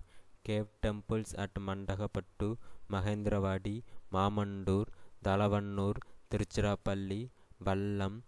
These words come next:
Thirukalukundram and Syayamangalam. Mamalla style. The five Rathas, chariots,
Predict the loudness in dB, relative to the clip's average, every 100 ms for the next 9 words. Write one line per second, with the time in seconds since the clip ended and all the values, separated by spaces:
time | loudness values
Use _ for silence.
0 | -18 -6 0 0 2 0 0 -2 -4 -2
1 | 0 0 -2 -8 -16 -6 -4 -2 0 2
2 | 4 4 2 0 -4 -4 -4 -6 -8 -14
3 | -16 -20 _ _ _ _ _ _ -20 -20
4 | _ _ -20 -20 -20 -4 -2 0 2 2
5 | 0 -4 -4 -2 -2 -6 -14 -20 -20 -6
6 | -2 0 2 4 4 2 2 2 0 -4
7 | -12 -8 -2 -2 -2 -6 -8